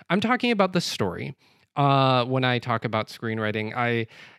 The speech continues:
it's not necessarily the writing on the page or the properly formatted, uh, you know,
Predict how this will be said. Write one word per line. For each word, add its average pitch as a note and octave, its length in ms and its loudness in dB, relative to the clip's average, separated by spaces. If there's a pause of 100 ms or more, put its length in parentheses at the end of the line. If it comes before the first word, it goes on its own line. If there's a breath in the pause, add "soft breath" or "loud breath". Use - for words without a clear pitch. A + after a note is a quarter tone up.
(120)
it's D3 240 -4
not F3+ 260 2
necessarily C3+ 840 2
the A2+ 100 -2
writing A#2+ 320 0
on C3 100 2
the C#3 80 -4
page A#2+ 680 -2
or G#2 100 -4
the G2+ 100 -6
properly B2+ 460 -6
formatted, A2+ 800 0
uh, G#2+ 480 -2
you A#2+ 140 -4
know, G#2 260 -4